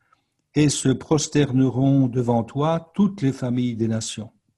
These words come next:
Voilà pour l'espace. Et maintenant, pour le temps, une descendance le servira.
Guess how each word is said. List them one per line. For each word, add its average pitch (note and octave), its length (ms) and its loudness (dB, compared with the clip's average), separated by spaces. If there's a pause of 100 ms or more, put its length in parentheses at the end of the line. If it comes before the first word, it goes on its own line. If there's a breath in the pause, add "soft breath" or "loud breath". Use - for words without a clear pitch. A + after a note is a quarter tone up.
(2000)
Voilà C3+ 380 2
pour A#2+ 440 0
l'espace. A2+ 840 -2 (1300 soft breath)
Et A2+ 100 0
maintenant, D#3 440 2
pour C3 220 2
le A#2+ 200 2
temps, A#3+ 600 0 (1120)
une D3 280 6
descendance D#3 1120 0
le A#2 120 2
servira. G2 760 -6